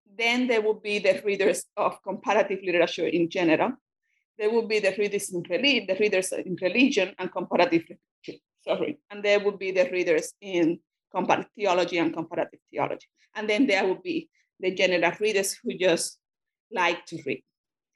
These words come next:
and like poetry and like mystical poetry. Eh, I think my main call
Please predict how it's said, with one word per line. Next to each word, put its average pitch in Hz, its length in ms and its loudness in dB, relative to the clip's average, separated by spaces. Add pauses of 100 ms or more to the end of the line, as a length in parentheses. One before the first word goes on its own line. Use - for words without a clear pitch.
(120)
and 190 140 -8
like 175 300 4
poetry 190 300 -2
and 170 120 2
like 156 240 0
mystical 156 380 -4
poetry. - 380 -18 (880)
Eh, 202 640 4 (1700)
I 220 100 0
think 320 380 0
my 277 140 4
main 208 500 0
call 214 500 0